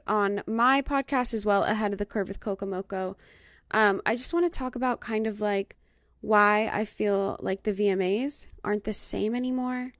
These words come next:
So I'd love, you know, if you guys have any opinions on that, you can go watch that video as well, which goes up Sunday, or the podcast Monday, and leave your comments and thoughts. Let me know in the comments what you guys think about Victoria's Secret. Are you gonna tune into the show? Um,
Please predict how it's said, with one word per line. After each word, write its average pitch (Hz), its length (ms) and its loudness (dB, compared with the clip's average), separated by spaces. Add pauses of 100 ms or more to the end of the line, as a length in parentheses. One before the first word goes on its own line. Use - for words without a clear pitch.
So 202 100 6
I'd 208 240 2
love, 196 380 2 (200)
you 214 140 0
know, 185 300 0
if 208 120 -6
you 226 60 -4
guys 208 200 2
have 214 120 0
any 196 120 4
opinions 196 360 0
on 202 140 -2
that, - 180 -4
you - 100 -6
can 202 220 -2
go 190 160 0
watch 190 300 -4
that 196 180 -4
video 202 220 -4
as 196 100 -8
well, 254 160 0
which 262 180 -6
goes 247 160 -2
up 240 120 -6
Sunday, 214 440 -2 (380)
or - 140 -2
the 202 60 -4
podcast 196 500 -4
Monday, 208 400 -4 (360)
and 226 120 -2
leave 254 100 2
your 269 100 0
comments 269 300 -2
and - 100 -10
thoughts. - 380 -8 (100)
Let 330 60 8
me 311 60 8
know 269 180 4
in 247 140 -2
the 247 80 -2
comments 233 320 -2
what - 100 -4
you 226 140 -2
guys 226 220 2
think 226 200 -6
about 226 200 -2
Victoria's 226 360 -2
Secret. 220 340 -2
Are 196 80 2
you 226 140 0
gonna 247 240 -2
tune 240 240 -2
into 214 240 2
the 202 120 -4
show? 190 380 -2 (520)
Um, 202 440 6